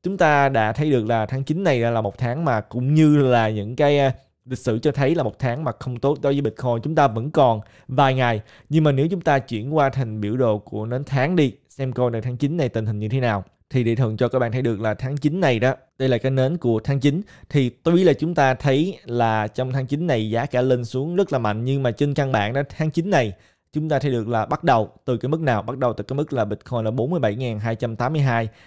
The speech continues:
và cái mức hiện tại là Bitcoin là mức là bốn mươi ba ngàn năm trăm tám mươi bốn. Thì trên căn bản, từ cái điểm mà bắt đầu của tháng chín này cho đến bây giờ đó, thì giá chỉ xuống có bảy phẩy năm mươi hai phần trăm mà thôi. Khi mà chúng ta nói tới giá của Bitcoin,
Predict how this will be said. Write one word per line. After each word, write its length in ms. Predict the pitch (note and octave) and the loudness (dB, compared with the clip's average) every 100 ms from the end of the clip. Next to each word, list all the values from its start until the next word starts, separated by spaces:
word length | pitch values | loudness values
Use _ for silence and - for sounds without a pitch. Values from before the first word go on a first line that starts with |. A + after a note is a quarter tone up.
| _ | _
và 220 | C3 C3 | 0 0
cái 140 | A#2 D3 | 2 0
mức 200 | F#3+ - | 0 -2
hiện 220 | B2+ B2 | -4 0
tại 300 | B2+ A2 A2+ _ _ | 2 2 -2 _ _
là 260 | B2 A2+ G#2+ | 0 2 2
Bitcoin 380 | G#2+ - B2+ | -2 -4 -2
là 120 | A#2 A2 | 0 0
mức 220 | D3 D3 | -2 0
là 160 | A#2 | 0
bốn 160 | G#2 B2 | 0 0
mươi 100 | D#3+ | 0
ba 140 | C3 | 0
ngàn 240 | A#2 A2+ G#2+ | 0 -2 -6
năm 140 | A2 | -6
trăm 180 | A2 A2+ | -6 -4
tám 140 | A2+ | -2
mươi 100 | C#3 | 0
bốn. 220 | C3 B2+ G2 | 2 2 2
Thì 180 | D3 | 0
trên 260 | A2 D3+ D#3 | 0 0 2
căn 180 | E3 D3+ | 2 2
bản, 280 | A#2 G2+ D#3+ _ | 0 -2 -8 _
từ 180 | D#3 D3 A#2 | 2 2 4
cái 120 | F3+ | 4
điểm 280 | C3 C3 E3 | 4 2 2
mà 260 | B2+ A2 | 2 2
bắt 160 | A2+ D3+ | 0 2
đầu 260 | C3+ A2+ | 4 4
của 160 | G#2+ C3 | 2 -2
tháng 140 | D3 | 0
chín 180 | C#3 E3 | 0 0
này 140 | F3+ A#2 | 0 0
cho 80 | |
đến 120 | B2 C#3 | -2 0
bây 120 | C3+ | 2
giờ 220 | B2+ G#2 | 4 4
đó, 160 | A2+ B2 | 0 -2
thì 260 | - A2+ G#2+ | -2 -4 -2
giá 240 | A2+ B2 | -2 -2
chỉ 160 | E3 A#2+ | -2 -6
xuống 280 | - C#3 D#3+ | -4 -6 -4
có 140 | D#3 | -2
bảy 260 | C3+ G2+ B2+ | -2 -4 -4
phẩy 120 | C3 | -6
năm 200 | B2 B2+ | -4 -4
mươi 100 | A#2+ | -2
hai 180 | A#2 A2 | -2 -4
phần 160 | G#2 G2+ | -4 -4
trăm 140 | A2+ | -4
mà 80 | G#2 | -2
thôi. 260 | A#2 A2+ A2 | 0 0 -2
Khi 120 | - | -4
mà 100 | C3+ A2+ | -4 -4
chúng 100 | B2 | -4
ta 100 | A#2 | -4
nói 200 | A2+ B2 | -4 -4
tới 160 | C3 C3 | -2 0
giá 180 | B2 C3 | 0 -2
của 280 | A#2+ G#2 - | -4 -4 -4
Bitcoin, 360 | D3 C3+ C3+ B2+ | -6 -2 2 2